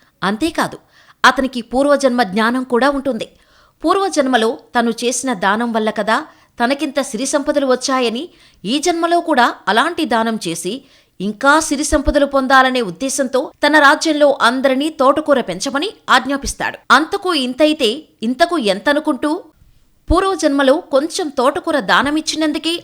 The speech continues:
అంత సిరి సంపదలు వస్తే, ఇప్పుడు తన రాజ్యం మొత్తం తోటకూర పెంచి దానంతా దానమిస్తే, తను తన ప్రజలు ఇంకెంత సిరి సంపదలతో తులతూగుతారో, ఆ తోటకూరంతా దానమివ్వటం మొదలుపెడతారు.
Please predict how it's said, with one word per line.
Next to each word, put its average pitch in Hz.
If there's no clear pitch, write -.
అంత 269
సిరి 233
సంపదలు 277
వస్తే, 226
ఇప్పుడు 330
తన 285
రాజ్యం 254
మొత్తం 349
తోటకూర 269
పెంచి 269
దానంతా 262
దానమిస్తే, 277
తను 226
తన 233
ప్రజలు 226
ఇంకెంత 320
సిరి 311
సంపదలతో 302
తులతూగుతారో, 269
ఆ 208
తోటకూరంతా 226
దానమివ్వటం 240
మొదలుపెడతారు. 190